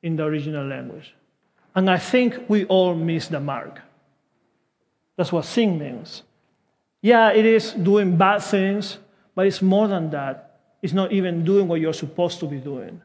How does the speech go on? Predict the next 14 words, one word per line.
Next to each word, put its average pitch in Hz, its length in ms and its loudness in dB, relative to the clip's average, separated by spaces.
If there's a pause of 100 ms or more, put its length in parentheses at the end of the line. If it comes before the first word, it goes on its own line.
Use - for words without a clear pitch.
(560)
It's - 180 -16
missing 170 440 -4
the 156 100 -8
mark. 156 380 -12 (280)
And 185 140 -2
we 208 200 0
all 175 400 0
have 156 240 -6
missed 156 300 -8
the 147 80 -12
mark. 139 340 -14 (1600)
And 170 180 -6
Christ 165 380 0
didn't. 156 420 -4